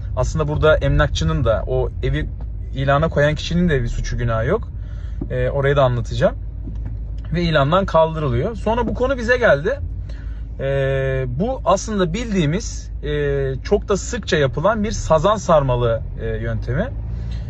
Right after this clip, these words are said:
E, internetten daha detaylı olarak araştırabilirsiniz.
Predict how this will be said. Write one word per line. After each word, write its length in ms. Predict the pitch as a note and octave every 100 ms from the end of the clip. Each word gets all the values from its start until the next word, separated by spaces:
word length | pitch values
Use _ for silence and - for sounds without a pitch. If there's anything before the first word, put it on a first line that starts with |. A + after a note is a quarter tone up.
| - C3+
E, 320 | C3 C3+ B2+
internetten 640 | E3 E3+ F3 F3 F#3 F3
daha 280 | D#3+ F3 F3 - - -
detaylı 380 | D#3 E3 E3+ F3
olarak 280 | E3 G#3 E3+
araştırabilirsiniz. 960 | E3 - E3+ F3 F3+ G3+ D3+ E3+ -